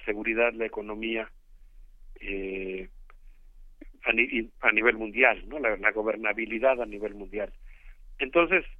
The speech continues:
pues hay una seria preocupación en China que a, a mí me preocupa en lo particular, que también está alimentando lo que podríamos llamar la corriente nacionalista en China. Eh, por ejemplo, el propio Liu Xin reportó para Global Times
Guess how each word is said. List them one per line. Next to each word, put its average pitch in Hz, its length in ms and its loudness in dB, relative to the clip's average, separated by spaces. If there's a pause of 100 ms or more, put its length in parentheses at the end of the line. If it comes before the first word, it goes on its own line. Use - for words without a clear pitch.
(440)
pues 135 160 -8
hay 196 160 2
una 202 200 2
seria 170 260 6
preocupación 131 640 -4
en 143 100 -8
China 143 360 -2
que 120 200 0
a, 117 80 0 (240)
a 117 60 4
mí 147 120 2
me 156 200 2
preocupa 135 480 0
en 120 80 -2
lo 113 80 -6
particular, 127 680 -2 (720)
que 131 140 -2
también 147 500 0
está 151 300 2
alimentando 143 720 2
lo 127 160 0
que 123 100 -2
podríamos 131 500 0
llamar 123 440 0 (680)
la 120 220 0
corriente 131 580 -2
nacionalista 117 960 -4
en 107 80 -10
China. - 380 -12 (880)
Eh, 110 360 -4
por 120 120 6
ejemplo, 131 540 6
el 113 140 -4
propio 120 380 2
Liu 120 180 -4 (100)
Xin 156 160 -2
reportó 117 460 -2
para 117 200 2
Global 120 360 0
Times 131 340 4